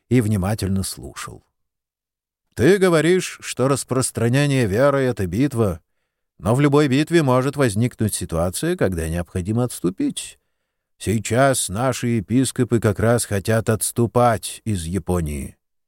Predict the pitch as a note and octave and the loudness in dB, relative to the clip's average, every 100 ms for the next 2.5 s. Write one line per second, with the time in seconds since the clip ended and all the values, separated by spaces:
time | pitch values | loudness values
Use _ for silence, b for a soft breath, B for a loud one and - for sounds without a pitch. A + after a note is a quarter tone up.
0 | _ _ F#2 E3+ G3+ C3 B2 A#2+ B2 B2 | _ _ 0 0 0 -4 -2 0 0 0
1 | - A#2 C3 A#2+ G#2 A2+ - G2 F2+ D2 | -2 -2 -2 -2 0 -2 -2 -2 -2 2
2 | F#3 G3+ F#2 E2 | 2 2 -2 -8